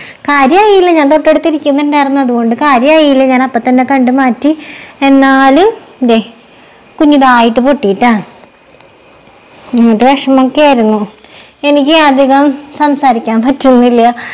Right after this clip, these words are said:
ആ, ഞാൻ വായിൽ മറ്റേ clip ഇട്ടിട്ടുള്ള കാര്യം പറഞ്ഞല്ലോ, കമ്പി ഇട്ടിട്ടുണ്ട്. അപ്പൊ മുകളിലായിരുന്നു ഇട്ടിട്ടുണ്ടായിരുന്നത്, ഇന്നിപ്പോ താഴെയും കൂടെ ഇട്ടിട്ടുണ്ട്. നല്ല വേദനയാട്ടോ, ഫുഡൊന്നും കഴിക്കാൻ പറ്റുന്നില്ല.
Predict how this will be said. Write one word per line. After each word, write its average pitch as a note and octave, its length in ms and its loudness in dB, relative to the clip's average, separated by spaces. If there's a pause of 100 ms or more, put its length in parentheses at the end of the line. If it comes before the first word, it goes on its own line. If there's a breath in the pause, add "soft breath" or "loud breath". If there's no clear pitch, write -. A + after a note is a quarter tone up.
(320 loud breath)
ആ, A#3 60 -10 (480)
ഞാൻ C4 640 0 (280 loud breath)
വായിൽ C4+ 480 2
മറ്റേ C4+ 240 -2
clip C#4+ 380 -2
ഇട്ടിട്ടുള്ള C4+ 400 0
കാര്യം C4+ 300 0
പറഞ്ഞല്ലോ, A#3+ 540 0
കമ്പി A3+ 260 -2
ഇട്ടിട്ടുണ്ട്. A3 500 -4
അപ്പൊ - 640 -8
മുകളിലായിരുന്നു D4 720 2
ഇട്ടിട്ടുണ്ടായിരുന്നത്, C4 720 0
ഇന്നിപ്പോ A#3+ 360 -2
താഴെയും A3+ 520 0
കൂടെ A#3 180 0
ഇട്ടിട്ടുണ്ട്. F#3+ 420 -4 (880)
നല്ല B3 640 2
വേദനയാട്ടോ, B3+ 640 0
ഫുഡൊന്നും B3+ 720 -2
കഴിക്കാൻ B3 340 -2
പറ്റുന്നില്ല. G#3 440 -4